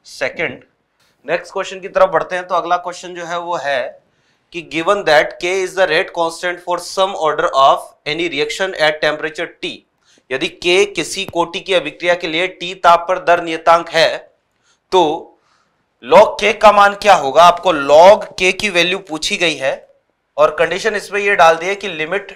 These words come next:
time tends to infinite, मतलब एक तरीके से जो टेम्परेचर है, ठीक है, इसको जो है वो क्या कर दिया है? इनफाइनाइट कर दिया है।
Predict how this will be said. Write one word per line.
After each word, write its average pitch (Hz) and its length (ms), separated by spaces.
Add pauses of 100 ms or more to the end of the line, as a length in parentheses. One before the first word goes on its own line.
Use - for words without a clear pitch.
(160)
time 160 300
tends 165 280
to 196 140
infinite, 147 600
मतलब 175 340 (260)
एक - 140
तरीके 170 300
से 180 200
जो 175 200 (220)
टेम्परेचर 190 540
है, 127 180 (260)
ठीक 185 160
है, 104 220 (360)
इसको 208 360
जो 190 120
है 190 80
वो 208 140
क्या 202 160
कर 190 160
दिया 190 200
है? 220 80
इनफाइनाइट 165 580
कर 170 140
दिया 165 200
है। 202 140